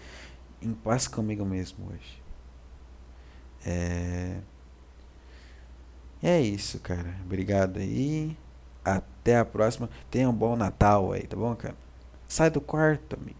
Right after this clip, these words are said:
Vai lá, dá um abraço no seu pai, na sua mãe, sei lá. No seu amigo, no seu tio. Bom, come lá uma comidinha da hora. Celebre aí o Natal, as luzes, o-, as porra toda do Natal, lá,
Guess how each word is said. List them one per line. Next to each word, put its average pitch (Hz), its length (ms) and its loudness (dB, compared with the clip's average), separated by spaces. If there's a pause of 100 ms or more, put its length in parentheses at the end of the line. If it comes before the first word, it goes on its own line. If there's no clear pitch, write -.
Vai 135 200 0
lá, 139 400 4
dá 120 180 6
um 127 60 6
abraço 107 560 0
no - 40 -10
seu 104 140 -6
pai, 104 360 -2
na 101 80 -8
sua 95 160 -8
mãe, 98 260 -4
sei 101 160 -8
lá. 95 140 -6
No 107 100 -6 (320)
seu 98 260 -8
amigo, 92 400 -4
no 85 60 -12
seu - 160 -12 (120)
tio. 104 340 -8 (1300)
Bom, 110 260 -4 (180)
come 110 300 -4
lá 104 100 0
uma 95 140 0
comidinha 92 500 -4
da 90 180 -2
hora. 110 500 0 (680)
Celebre 98 760 -2
aí 92 80 -2
o 98 60 -8
Natal, 104 840 -4
as 98 140 -10
luzes, 98 640 -8
o-, - 340 -14
as - 220 -12 (140)
porra 110 200 -4
toda 107 320 -6
do 101 120 -6
Natal, - 760 -2
lá, 113 320 -2